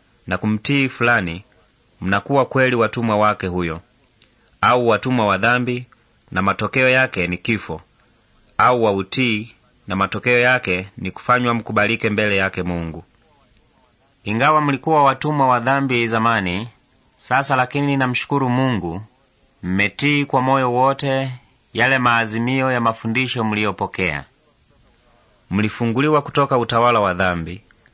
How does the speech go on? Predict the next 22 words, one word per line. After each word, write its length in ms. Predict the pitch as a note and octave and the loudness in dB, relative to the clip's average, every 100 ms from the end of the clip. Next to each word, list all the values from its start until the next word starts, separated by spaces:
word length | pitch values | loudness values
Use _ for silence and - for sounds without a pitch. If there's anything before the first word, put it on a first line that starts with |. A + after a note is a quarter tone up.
| _ _ | _ _
mkawa 380 | F2+ - B2 A2+ | -8 2 4 4
watumwa 360 | G#2+ A2+ A#2+ G#2+ | 2 0 0 0
wa 140 | F#2 | 0
uadilifu. 680 | F2 F2 F2+ F2+ F2+ - E2 - _ _ _ _ _ _ _ _ | 0 -2 -2 -4 -4 -6 -10 -12 _ _ _ _ _ _ _ _
Hapo 400 | - B2+ C3 G#2+ | 0 0 2 2
natumia 460 | A2+ G#2 A2 A#2 A2 | 2 0 0 0 2
lugha 260 | A2+ A2+ | 0 2
ya 80 | G2+ | 0
kawaida 420 | F#2+ F#2+ G#2+ A2+ | 2 0 0 0
ya 120 | G2+ G2 | 0 2
watu 480 | G#2 G#2+ F#2+ F2+ G#2+ _ _ _ _ | 2 0 -4 -8 -10 _ _ _ _
kwa 120 | - F#2+ | -10 -6
sababu 360 | G2+ A2 A2 | 0 0 2
ya 120 | G#2 | 0
uadilifu 520 | F#2+ F#2+ G2 A2 - G2+ | 0 0 0 -2 -2 -2
wenu 260 | A2 G#2+ | 0 0
ninyi 240 | G2+ G2 F2 | 0 0 -2
wenyewe. 460 | E2 E2+ E2 E2 - _ _ _ _ _ _ _ _ _ | -4 -4 -4 -6 -12 _ _ _ _ _ _ _ _ _
Kama 240 | A#2 B2 | 0 0
vile 220 | A2+ B2 B2 | 2 2 2
wakati 420 | A2+ A#2+ A#2+ A#2 | 2 2 0 0
mmoja 580 | G#2+ A2+ A#2+ A#2+ G#2+ | 0 2 2 0 -2